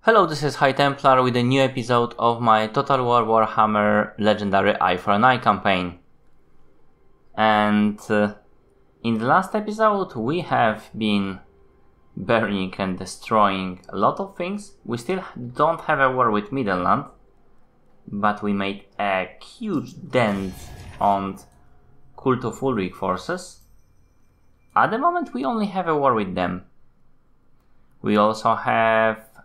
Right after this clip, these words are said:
military alliance with Reaperhorn tribe, who are actually at the moment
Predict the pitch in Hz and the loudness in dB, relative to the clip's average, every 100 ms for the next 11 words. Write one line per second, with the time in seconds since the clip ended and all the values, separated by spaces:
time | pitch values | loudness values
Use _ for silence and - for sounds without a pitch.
0 | _ 135 185 208 175 160 143 139 139 135 | _ 0 0 2 2 2 2 2 2 -8
1 | - 110 101 131 123 107 104 95 92 - | -6 -6 -4 -4 -2 -2 -2 -2 -6 2
2 | 127 95 104 - - - _ _ - - | 2 2 -4 -10 -20 -20 _ _ -20 -8
3 | 302 294 220 214 208 - 185 180 170 165 | -4 0 0 -2 -6 -8 -6 -6 -8 -10
4 | 160 - 147 139 143 143 135 131 127 123 | -10 -2 -2 -2 -2 -2 -2 -4 -6 -10